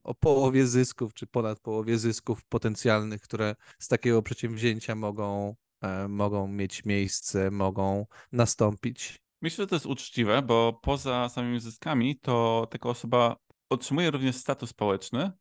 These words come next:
Speaker 2: i szacunek w środowisku. Mm, to już jest, to już jest dużo. Otrzymując takie coś, w zasadzie niepotrzebne są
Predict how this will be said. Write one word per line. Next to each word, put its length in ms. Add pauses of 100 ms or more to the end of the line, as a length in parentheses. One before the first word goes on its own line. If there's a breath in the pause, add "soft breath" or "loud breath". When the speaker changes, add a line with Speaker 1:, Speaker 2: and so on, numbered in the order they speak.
(160)
Speaker 2:
i 1080
szacunek 500
w 40
środowisku. 680 (300)
Mm, 760 (220)
to 180
już 320
jest, 400 (160)
to 120
już 100
jest 120
dużo. 420
Otrzymując 560
takie 240
coś, 260 (120)
w 20
zasadzie 420
niepotrzebne 800
są 640